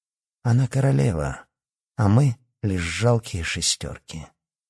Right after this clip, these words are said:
Неужели ты думаешь, что такая, как она, обратит на тебя внимание?» Я уж не говорю о том,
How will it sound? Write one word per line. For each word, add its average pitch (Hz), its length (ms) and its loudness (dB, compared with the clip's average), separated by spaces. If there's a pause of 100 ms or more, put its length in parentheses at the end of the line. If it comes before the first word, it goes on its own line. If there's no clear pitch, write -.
(280)
Неужели 151 400 4
ты 180 120 0
думаешь, 143 320 4
что - 160 -2
такая, 131 340 2
как 123 160 -4
она, 123 320 6 (400)
обратит 113 500 0
на 107 100 2
тебя 107 280 0
внимание?» 92 680 -2 (600)
Я 92 80 2
уж 87 160 -2
не 90 100 0
говорю 87 300 2
о 85 60 -2
том, 107 340 0